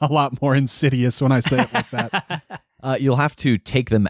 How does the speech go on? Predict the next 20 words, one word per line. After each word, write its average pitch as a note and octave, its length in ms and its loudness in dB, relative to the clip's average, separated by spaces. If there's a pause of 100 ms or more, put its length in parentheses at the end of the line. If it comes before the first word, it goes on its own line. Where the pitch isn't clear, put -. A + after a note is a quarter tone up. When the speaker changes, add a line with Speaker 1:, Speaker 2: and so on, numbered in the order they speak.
Speaker 3:
out F2 160 2
of D2 120 0
the D#2+ 80 -2
tin. D#2 300 0
The D#2 80 0
tin's F2 300 0
a D#2+ 40 0
little D#2+ 200 0
too F2+ 120 -2
big, D#2 200 0
I D#2 80 0
think, D#2 160 -4
to D2+ 80 -4
fit - 160 -2
inside D2 320 -2
the - 40 -4
capsule. D#2+ 520 -4 (160)
Are F2+ 100 0
you G2 80 2
taking F#2+ 400 0